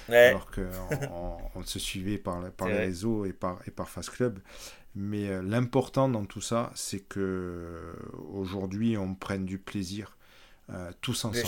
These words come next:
Speaker 1: sûr, bien sûr.
Speaker 2: On, on prenne
Speaker 1: Bien
Speaker 2: du
Speaker 1: sûr.
Speaker 2: plaisir à participer à, à des courses ultra, de vivre, euh, des courses ultra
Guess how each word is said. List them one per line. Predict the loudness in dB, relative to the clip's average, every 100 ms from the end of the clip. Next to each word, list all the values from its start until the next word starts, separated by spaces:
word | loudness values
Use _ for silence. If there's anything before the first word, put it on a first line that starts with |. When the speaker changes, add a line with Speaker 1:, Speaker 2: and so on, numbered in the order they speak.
| -2
Speaker 1:
sûr, | -2
bien | -4 -8
sûr. | -6
Speaker 2:
On, | -6 -4 -8 -8
on | -6
prenne | -2 0 2
Speaker 1:
Bien |
Speaker 2:
du | 0
Speaker 1:
sûr. | 0
Speaker 2:
plaisir | 0 2 2 2
à | -2 -2
participer | -6 -6 -8 -6 -6 0 2 2
à, | -2 -8 -12 -6
à | -4
des | -4
courses | -6 -8 -8
ultra, | -12 -10 -10 -8 -12 -14 -18 -16
de | -6 -4
vivre, | -2 0 -2 -4 -8 -14
euh, | -10 -8
des | -6
courses | -4 -6 -4
ultra | -6 -2 -4 -6